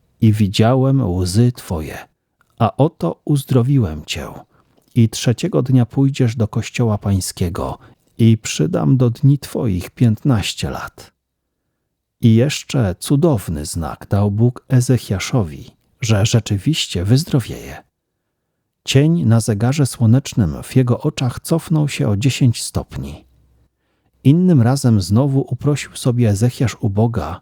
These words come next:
że anioł Boży jednej nocy pobił w obozie Asyryjczyków ciągnących na zdobycie Jerozolimy sto osiemdziesiąt pięć tysięcy żołnierzy. Jeżeli więc jeden grzech powszedni tak cnotliwego człowieka, jakim był król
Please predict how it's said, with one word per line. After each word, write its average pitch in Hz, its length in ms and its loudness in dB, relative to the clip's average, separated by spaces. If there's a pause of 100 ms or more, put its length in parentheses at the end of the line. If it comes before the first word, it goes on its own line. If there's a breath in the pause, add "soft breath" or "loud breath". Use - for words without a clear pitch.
(120)
że 104 340 0
anioł 165 440 2
Boży 95 500 0
jednej 143 560 0
nocy 117 400 0 (360)
pobił 127 600 2
w - 160 -16
obozie 135 480 0
Asyryjczyków 117 920 -2
ciągnących 113 880 2
na 92 160 0
zdobycie 98 500 -2
Jerozolimy 107 680 2 (280)
sto - 440 -4
osiemdziesiąt 127 720 0
pięć 87 520 -2
tysięcy 95 580 0
żołnierzy. 73 540 -6 (1300)
Jeżeli 127 500 2
więc 127 380 0
jeden 151 400 0
grzech 131 280 0
powszedni 110 640 0
tak - 320 -2
cnotliwego 120 800 -2
człowieka, 107 640 -2
jakim 101 500 0
był 92 200 -2
król - 360 -2